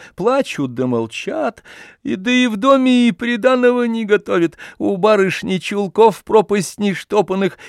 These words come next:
и те не соберутся заштопать, что на той неделе даже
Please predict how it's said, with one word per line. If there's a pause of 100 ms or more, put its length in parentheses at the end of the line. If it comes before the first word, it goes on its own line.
и
те
не
соберутся
заштопать, (160)
что
на
той
неделе
даже